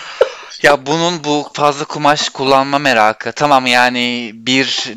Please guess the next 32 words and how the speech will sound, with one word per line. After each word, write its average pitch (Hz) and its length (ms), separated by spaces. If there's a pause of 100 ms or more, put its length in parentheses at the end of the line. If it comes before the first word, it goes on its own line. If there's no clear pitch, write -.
dirhem 131 440
et 123 300
bin 139 100
ayıp 131 240
örter. 117 600
Hani 110 400
bir 123 300
dirhem 123 400
kumaş, 120 380
artık 104 320
bir 123 380 (220)
dönüm 127 280
kumaş 131 540
mı 110 160
diyeyim 101 240
yani. 117 420 (380)
<laughs> 165 400
Bilmem 156 220 (120)
kaç 175 260
milyon 180 220
ayıp 160 260
örtüyor. 143 560 (300)
Nasıl 165 240
çevirebilirim 151 720
bu 143 160 (340)
cümleyi 151 520
bilemiyorum 156 560
ama 185 220
artık 370 580
yeter 131 440
diyorum. - 280
Hani 110 280